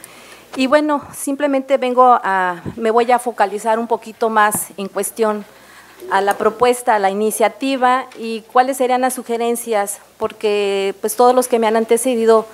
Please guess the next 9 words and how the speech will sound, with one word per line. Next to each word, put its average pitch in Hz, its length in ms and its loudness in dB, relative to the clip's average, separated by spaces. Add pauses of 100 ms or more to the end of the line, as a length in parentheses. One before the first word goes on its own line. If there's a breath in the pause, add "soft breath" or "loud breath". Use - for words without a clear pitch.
(520 loud breath)
pues 233 100 2
estamos 277 340 0
preocupados 240 600 0
en 240 100 -6
ese 233 220 -6
sentido 226 560 -6 (160)
de 202 180 -6
este 214 200 -2
problema, 202 580 -2